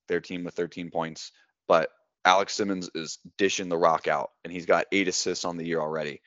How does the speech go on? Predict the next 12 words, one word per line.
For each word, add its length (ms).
And 380
I, 220
I 140
think 240
they've 180
got 240
everything 640
cooking 380
right 320
for 260
Syracuse 640
to 260